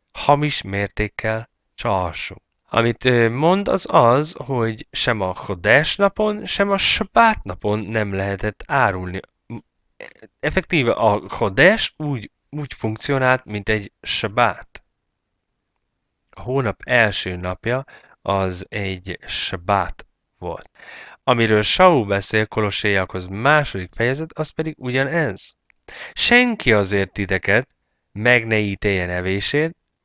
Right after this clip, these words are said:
vagy ivásért, vagy ünnep, vagy újhol, vagyis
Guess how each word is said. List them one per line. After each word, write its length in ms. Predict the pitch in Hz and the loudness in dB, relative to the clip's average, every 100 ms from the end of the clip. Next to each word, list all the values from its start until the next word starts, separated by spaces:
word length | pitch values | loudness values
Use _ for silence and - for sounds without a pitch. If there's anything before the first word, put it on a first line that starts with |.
| - | 0
vagy 240 | 131 135 | 2 2
ivásért, 600 | 98 90 87 - 139 147 | -2 -4 -6 -4 -4 -4
vagy 240 | - 107 95 | 0 0 0
ünnep, 340 | 95 104 139 | -4 -2 -2
vagy 240 | - 135 - _ - | -2 -2 -4 _ -12
újhol, 560 | 107 101 92 131 165 - | -8 -6 -4 -2 -4 -4
vagyis 400 | 190 196 196 | -6 -6 -8